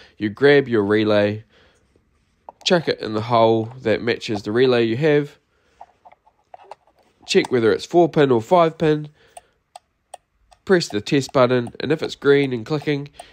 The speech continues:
then you know that it's functioning correctly and you can move on, test the next one. How good. Let's try a different style of relay, like this one here. There's a diagram on the side that shows you what type it is. It should be like the one I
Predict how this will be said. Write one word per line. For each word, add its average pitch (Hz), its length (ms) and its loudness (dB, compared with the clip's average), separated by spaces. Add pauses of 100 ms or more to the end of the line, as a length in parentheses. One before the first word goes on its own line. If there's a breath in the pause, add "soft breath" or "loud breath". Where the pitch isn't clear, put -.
(100)
then 110 160 -4
you 107 100 -4
know 127 260 2
that 120 200 0
it's - 160 -8
functioning 143 600 -2
correctly 139 600 0
and 107 140 -8
you 101 60 -10
can 98 200 -8
move 110 260 -2
on, 107 360 -2 (100)
test 123 280 -4
the 98 60 -2
next 90 260 -8
one. 85 240 -6 (200)
How 143 140 2
good. 92 300 -6 (800 soft breath)
Let's 170 180 0
try 123 220 2
a - 20 0
different 139 460 -2
style 120 360 2
of 98 120 -4
relay, 127 500 2
like 143 200 -4
this 120 140 -14
one 98 180 -6
here. 139 280 -2 (680 soft breath)
There's 113 160 -6
a 113 40 -6
diagram 131 480 2
on 101 120 -2
the 98 60 -6
side 143 420 2
that - 120 -4
shows 117 300 0
you 107 100 -4
what 101 200 -4
type 151 240 0
it 143 100 -2
is. 143 260 -2 (1400)
It 123 140 -8
should 160 240 0
be 139 80 2
like 123 300 2
the 127 80 -4
one 120 160 0
I 110 140 -2